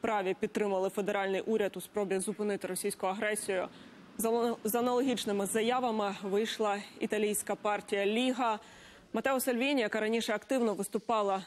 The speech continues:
за дружбу з Росією. уєфа перенесла фінал Ліги чемпіонів з Росії.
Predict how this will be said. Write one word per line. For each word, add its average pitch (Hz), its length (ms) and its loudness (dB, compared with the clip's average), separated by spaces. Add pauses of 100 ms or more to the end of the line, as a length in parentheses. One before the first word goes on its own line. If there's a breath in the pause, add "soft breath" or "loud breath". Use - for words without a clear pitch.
за 202 180 -2
дружбу 202 560 0 (180)
з 180 60 -8
Росією. 185 540 -2 (3000 loud breath)
уєфа 269 500 2
перенесла 277 960 2
фінал 262 480 2
Ліги 254 240 2
чемпіонів 226 580 0
з - 80 -4
Росії. 180 460 -2